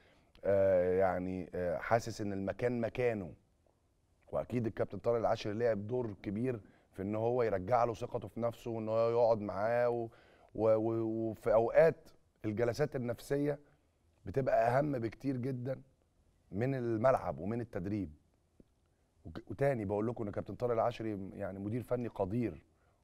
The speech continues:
وصاحب تاريخ كبير جدًا وصاحب مدرسة تدريبية، آه، مميزة وصاحب هوية في التدريب، فقدر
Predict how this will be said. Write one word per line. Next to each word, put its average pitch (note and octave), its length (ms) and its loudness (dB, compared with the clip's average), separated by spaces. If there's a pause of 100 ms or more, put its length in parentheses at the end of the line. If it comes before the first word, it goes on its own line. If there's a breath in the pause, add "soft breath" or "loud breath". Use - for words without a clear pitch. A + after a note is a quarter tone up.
وصاحب A2 420 -2
تاريخ A2+ 360 -6
كبير A2+ 340 -4
جدًا G#2+ 380 -6
وصاحب G#2+ 340 -2
مدرسة A2 360 -4
تدريبية، G#2+ 480 -2 (520 soft breath)
آه، G2 220 0
مميزة G#2 640 0 (1600)
وصاحب B2 360 0
هوية A2 480 2 (300)
في G#2 100 -8
التدريب، G2+ 480 -2 (380)
فقدر A#2+ 460 0